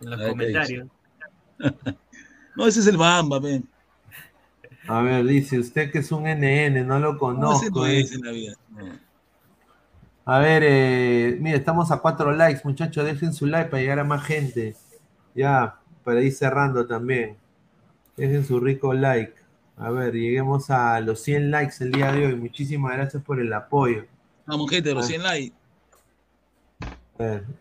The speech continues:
Speaker 3: eh, cin-,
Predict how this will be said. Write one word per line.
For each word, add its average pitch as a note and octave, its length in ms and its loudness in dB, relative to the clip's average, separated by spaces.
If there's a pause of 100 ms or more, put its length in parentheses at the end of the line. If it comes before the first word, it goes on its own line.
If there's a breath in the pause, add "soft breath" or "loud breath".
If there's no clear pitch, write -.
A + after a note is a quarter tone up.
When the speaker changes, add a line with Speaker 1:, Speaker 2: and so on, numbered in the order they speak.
Speaker 3:
eh, G#2 600 -6 (2000)
cin-, G3 580 2